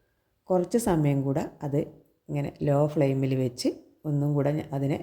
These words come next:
എല്ലാം കൂടെ ഒന്ന് മിക്സാക്കി നല്ലപോലെ അത് ഒന്ന് സെറ്റായി കഴിഞ്ഞിട്ടാകുമ്പോൾ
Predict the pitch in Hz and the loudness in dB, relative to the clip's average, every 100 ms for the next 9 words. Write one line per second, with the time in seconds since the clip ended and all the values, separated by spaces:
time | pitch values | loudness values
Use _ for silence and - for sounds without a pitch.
0 | 151 135 156 165 143 139 139 269 - _ | -2 0 2 2 2 2 2 -2 -6 _
1 | 147 147 - 180 143 - 302 - - 147 | -4 -4 -4 -4 -4 -2 -6 -6 -8 -2
2 | 147 143 147 147 147 143 427 - _ _ | 0 0 2 2 2 0 -2 -6 _ _
3 | _ _ _ _ - 160 160 160 160 160 | _ _ _ _ -4 0 2 2 0 2
4 | 185 165 143 139 135 123 127 127 190 | 2 4 2 2 0 -2 -4 -2 -4